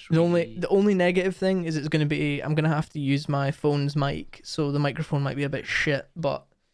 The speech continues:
Speaker 1: it's the only way I'm gonna be able to do it, because unless I was just gonna, like, constantly be leaning over the microphone and having to drag this big
Speaker 2: Yeah.
Speaker 1: fucking arm around, like
Speaker 2: I mean, my phone mic seemed to do pretty well.
Speaker 1: Yeah, I don't think it'll be too bad.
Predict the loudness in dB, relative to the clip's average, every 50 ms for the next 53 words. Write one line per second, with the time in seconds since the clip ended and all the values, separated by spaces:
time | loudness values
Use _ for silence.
0 | _ _ _ _ _ _ _ _ _ _ -8 -8 -8 -8 -6 -4 0 2 2 2
1 | 4 2 2 2 2 2 2 2 2 2 0 0 0 0 0 0 0 0 -4 -6
2 | -4 0 0 0 0 0 -4 -6 -8 -10 -12 _ _ _ _ _ _ -4 -2 0
3 | 2 2 2 2 2 0 0 0 0 0 -2 -4 -6 -8 -8 -8 -6 -4 -2 -2
4 | -2 0 -2 -2 -4 -4 -2 0 0 0 -2 -4 -6 -8 -6 -4 -2 0 0 2
5 | 2 2 2 2 2 0 0 0 0 0 0 -2 -2 -2 -4 -2 0 0 0 0
6 | -2 -2 -4 -4 -6 -8 -6 -4 -4 -2 -2 -2 -4 -4 -6 -6 -8 -6 -4 -4
7 | -4 -4 -6 -8 -10 -8 -6 -6 -6 -6 -6 -4 -2 0 0 2 2 2 2 2
8 | 2 0 0 -2 -4 -4 -6 -6 -8 -12 -18 _ _ _ _ _ _ -6 -6 -6
9 | -6 -10 -10 -8 -6 -4 -4 -2 -4 -4 -4 -6 -10 -10 -10 -8 -8 -8 -8 -8
10 | -8 -8 -10 -14 -20 -16 -14 -14 -14 -14 -16 _ -14 -14 -14 -14 _ _ _ _
11 | _ _ _ _ _ _ _ _ _ _ -20 -20 -20 -18 _ -18 -16 -14 -12 -10
12 | -10 -10 -10 -12 _ _ _ 0 2 4 4 2 2 2 2 2 2 2 2 0
13 | 0 2 2 2 2 2 0 0 0 0 0 0 0 0 -2 -2 -4